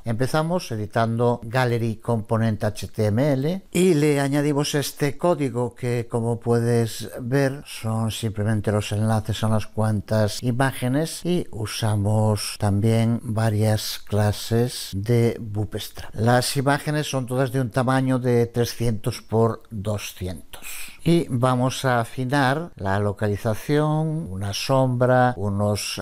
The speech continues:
márgenes mediante el uso de código C S S en el archivo Gallery Component C S S, con unas propiedades para I M G y I M G Hover. Y lo que nos queda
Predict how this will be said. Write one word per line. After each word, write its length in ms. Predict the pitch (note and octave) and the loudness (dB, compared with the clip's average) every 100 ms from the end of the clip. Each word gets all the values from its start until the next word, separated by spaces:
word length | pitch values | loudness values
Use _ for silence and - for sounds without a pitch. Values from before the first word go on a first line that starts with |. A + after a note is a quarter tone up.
| - | -4
márgenes 960 | A2 B2 A#2 G#2+ C#3 C#3+ D#3+ D#3+ - - | 0 2 2 -2 -2 0 -2 -4 -10 -6
mediante 400 | D3+ D3 B2+ - | 0 2 0 -2
el 100 | G#2 | -2
uso 540 | A2+ - - A2+ A2 - | -2 -4 -2 0 0 -4
de 680 | B2 G#2 A#2 A2+ A2 G#2 - | -6 -2 2 4 2 0 -6
código 460 | - G#2+ G#2 G2+ G#2 | -2 0 2 2 0
C 400 | - A2 G#2+ - | -2 0 0 -2
S 320 | - - A2+ - | -6 -6 -6 -4
S 360 | E3 - D3+ - | -4 0 -2 0
en 100 | G2 | 0
el 80 | |
archivo 640 | G2+ G2+ - A2 G2+ G#2 G#2+ | 2 0 -4 -4 0 0 2
Gallery 420 | G#2 G2+ G2 G#2 | 2 0 0 -4
Component 680 | - G2+ G2 G#2 G#2 G#2 G#2 | -2 -4 -2 0 0 0 -4
C 400 | - - G2 G2 | -10 -4 -2 -2
S 400 | F#2+ G2 - F#2+ - | -6 -6 -6 -6 -8
S, 320 | A2 - - | -10 -10 -2
con 200 | C3+ C3+ | 0 2
unas 220 | C3 C3 | 2 2
propiedades 540 | C3+ C3 C3+ B2+ A#2+ | 0 0 2 2 0
para 360 | - B2+ C3 B2+ | -2 0 0 0
I 220 | C#3+ C3 | -2 -4
M 300 | C3 B2 B2 | -2 0 0
G 400 | C3+ - D3 D3 - | -2 0 0 0 -4
y 260 | C3 B2 - | -2 -2 -2
I 280 | B2+ B2+ - | -4 -4 -2
M 340 | C3 A2+ A#2+ | -2 0 0
G 420 | - - A2+ - - | -2 0 0 0 -6
Hover. 480 | - F#2+ G2+ - - | -16 -6 -6 -4 0
Y 160 | G3+ G#3 | 0 2
lo 240 | B2 A#2+ | 2 2
que 140 | - A#2+ | 0 0
nos 400 | B2 B2+ - - | 0 0 0 -2
queda 640 | C#3+ C3+ C#3+ D3+ D3+ | 0 0 2 2 0